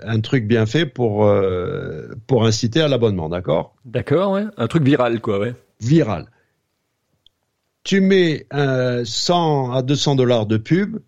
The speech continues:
Speaker 1: et tu vas cibler les pays au sud de la Méditerranée.
Speaker 2: D'accord. Et
Speaker 1: Langue
Speaker 2: t-, et tes,
Speaker 1: française.
Speaker 2: tes deux cents dollars, ils tournent com-, pendant combien de temps, en fait ?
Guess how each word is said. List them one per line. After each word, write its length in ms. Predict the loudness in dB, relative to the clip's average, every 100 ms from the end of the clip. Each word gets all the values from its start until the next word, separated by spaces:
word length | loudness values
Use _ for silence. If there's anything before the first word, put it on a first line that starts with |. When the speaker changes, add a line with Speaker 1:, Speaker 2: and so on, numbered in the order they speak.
| _ 0
Speaker 1:
et 180 | 0
tu 140 | 0 0
vas 140 | 0
cibler 640 | 0 -2 0 2 2 0 0
les 160 | 0
pays 640 | 2 2 4 4 4 2 -2 _ _ _ _ _ _ -2
au 100 | 0
sud 220 | 2 2
de 80 | 2
la 140 | 2
Méditerranée. 640 | 2 0 -2 -4 -6 -10 _ _ _ _ _ _ _ _ _ _ _ _ _ _ _
Speaker 2:
D'accord. 360 | -8 0 2 4
Et 40 |
Speaker 1:
Langue 120 | 2 0
Speaker 2:
t-, 40 |
et 20 |
tes, 40 | 0
Speaker 1:
française. 540 | 0 2 2 0 2
Speaker 2:
tes 100 | 2
deux 160 | 4 2
cents 160 | 2
dollars, 400 | 2 4 2 0 0
ils 100 | 2
tournent 260 | 2 2
com-, 200 | 0 0
pendant 180 | 0 0
combien 160 | 2 2
de 80 | 2
temps, 180 | 0
en 60 | 0
fait ? 240 | 0 -2